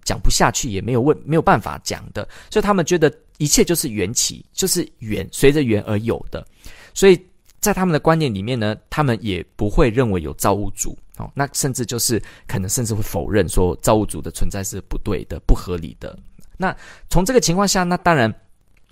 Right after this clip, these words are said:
用这个观点的话，他以神佛的角度，他可能就会说，呃，那耶稣，就因为他已经知道没有造物主了，所以他会觉得耶稣只是某一个，<clears throat> 某一个，呃，神明或者是一个有名的人，那他可能有一些超越的能力，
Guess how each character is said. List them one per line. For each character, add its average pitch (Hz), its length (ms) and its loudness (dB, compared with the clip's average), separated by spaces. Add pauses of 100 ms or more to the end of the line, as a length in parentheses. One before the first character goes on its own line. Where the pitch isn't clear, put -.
(180)
用 185 160 2
这 160 80 -4
个 147 80 -4
观 160 180 2
点 131 140 0
的 101 80 -2
话， 117 100 0 (140)
他 131 220 -4
以 107 100 -6
神 107 280 -4
佛 110 140 -4
的 107 80 -2
角 98 200 -4
度， 113 100 -6
他 165 140 0
可 135 120 -6
能 95 140 -6
就 110 100 -6
会 107 100 0
说， 107 280 -2 (240)
呃， 98 300 0
那 120 260 0
耶 117 180 2
稣， 113 300 0
就 170 100 -2
因 196 60 0
为 185 40 -6
他 208 160 0
已 139 40 -2
经 165 140 0
知 - 100 -2
道 160 140 6
没 139 100 4
有 117 80 4
造 135 160 4
物 113 140 2
主 - 240 -6
了， - 240 -16
所 - 140 -2
以 175 40 0
他 196 160 0
会 196 80 4
觉 156 100 2
得 120 160 6 (220)
耶 151 140 6
稣 - 120 0
只 113 120 -2
是 147 100 -4
某 98 220 -4
一 - 80 -8
个， 110 240 -2 (100)
<clears throat> 202 140 10
某 131 180 6
一 156 80 -2
个， 131 220 4 (200)
呃， 101 280 -2
神 - 180 4
明 156 240 4
或 151 140 4
者 113 100 0
是 120 100 -4
一 147 60 -6
个 101 300 0 (140)
有 104 260 0
名 110 200 2
的 208 100 4
人， 147 320 2 (100)
那 151 240 0
他 185 160 -4
可 139 140 -4
能 101 160 -4
有 90 100 -4
一 165 60 -8
些 160 680 -2
超 240 340 0
越 277 120 -2
的 113 220 2
能 110 220 -4
力， 233 200 0